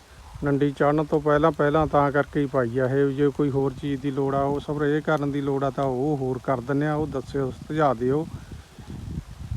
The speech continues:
ਬਾਕੀ ਦੋਸਤੋ ਜਿਹੜੇ ਸਾਡੀ ਵੀਡੀਓ ਦੇਖਦੇ ਆ, ਅਸੀਂ ਬਹੁਤ ਬਹੁਤ ਧੰਨਵਾਦ ਆ ਤੁਹਾਡਾ ਕਰਦੇ ਕਿ ਤੁਸੀਂ ਸਾਡੀ ਇਹ ਵੀਡੀਓ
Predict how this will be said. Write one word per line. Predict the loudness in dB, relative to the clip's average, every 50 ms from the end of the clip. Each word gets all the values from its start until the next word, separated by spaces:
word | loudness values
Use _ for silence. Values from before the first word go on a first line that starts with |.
| -6 -6 -8 -8 -8 -8 -8 -8 -8 -8 -10 -12 -12 -14 -16 -16 -14 -12 -8 -4 0
ਬਾਕੀ | 2 2 0 0 0 0 2 2 4 2 2 4 4 4 4 4 2 4
ਦੋਸਤੋ | 4 4 4 4 2 2 2 2 2 2 -2 -6 -4 -4 -4 -4 -4 -4 -4 -4 -6 -8 -8 -12 -14 -16 -14 -14 -14 -12 -10 -10 -10 -10 -12 -14 -10 -2 0
ਜਿਹੜੇ | 4 6 6 8
ਸਾਡੀ | 8 6 6 6 4
ਵੀਡੀਓ | 4 4 2 2 4 4 4
ਦੇਖਦੇ | 4 6 6 6 6 6 6 6
ਆ, | 6 6
ਅਸੀਂ | 4 4 2 0
ਬਹੁਤ | 2 2 2 2 0
ਬਹੁਤ | 0 0 2 2 0 2 2
ਧੰਨਵਾਦ | 2 2 2 2 2 2 2 2 2 2
ਆ | 2
ਤੁਹਾਡਾ | 2 2 2 2 0 0 0 0 0 0 0
ਕਰਦੇ | 0 -2 -2 -2 -2 -2 -2 -2 -4 -8 -12 -10 -10 -12 -12 -14 -16 -16 -16 -16 -18 -18 -20 -20 -12 -6
ਕਿ | -2 -2
ਤੁਸੀਂ | 0 0 0 2 2 2 4
ਸਾਡੀ | 4 4 4 4 4 6
ਇਹ | 6 6 6
ਵੀਡੀਓ | 6 4 0 -2 0 0 0 2 2 2 0 0 -2